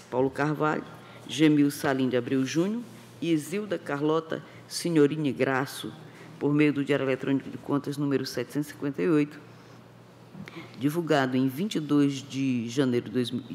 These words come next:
de novembro de dois mil e dezessete, tendo sido apresentadas as defesas às folhas cento e cinco a cento e onze, noventa e quatro a cento e quatro e oitenta e nove, respectivamente,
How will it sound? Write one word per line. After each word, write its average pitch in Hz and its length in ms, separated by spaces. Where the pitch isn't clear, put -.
de 120 220
novembro 123 380
de 110 60
dois 120 220
mil 127 100
e 123 40
dezessete, 160 640
tendo 175 220
sido 160 200
apresentadas 147 800
as 131 100
defesas 139 540
às 127 160
folhas 131 340
cento 165 360
e 151 40
cinco 143 380
a 127 40
cento 131 320
e 151 80
onze, 165 320
noventa 139 380
e 131 40
quatro 127 340
a - 20
cento 127 280
e - 40
quatro - 400
e 143 80
oitenta 143 360
e 127 60
nove, 127 280
respectivamente, 160 1000